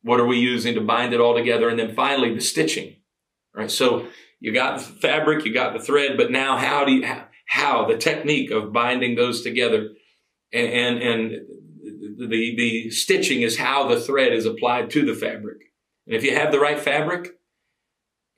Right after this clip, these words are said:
and, and you got the right thread, but you don't use the right stitch, your garment is going to pull apart.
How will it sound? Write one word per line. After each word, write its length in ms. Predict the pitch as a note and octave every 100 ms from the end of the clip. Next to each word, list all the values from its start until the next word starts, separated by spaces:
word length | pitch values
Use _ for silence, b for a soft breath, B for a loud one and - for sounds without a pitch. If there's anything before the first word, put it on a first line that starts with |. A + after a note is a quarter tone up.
| _
and, 180 | A2+ A#2+
and 160 | B2 A#2+
you 80 | A#2
got 180 | C3 C3+
the 80 |
right 240 | C3 C3+ C3
thread, 460 | C#3+ C#3+ A#2+ A2+
but 160 | A#2+ A#2
you 120 | A#2+
don't 300 | B2+ C3+ C3
use 240 | C3 C#3 -
the 120 | -
right 200 | B2+ A2+
stitch, 560 | - D3+ C#3 - -
your 220 | A#2+ A#2+ A2
garment 340 | B2+ B2+ A2
is 120 | G#2+
going 200 | A#2 A2+
to 60 | A2
pull 260 | - A#2 A2+
apart. 360 | A2+ G#2+ -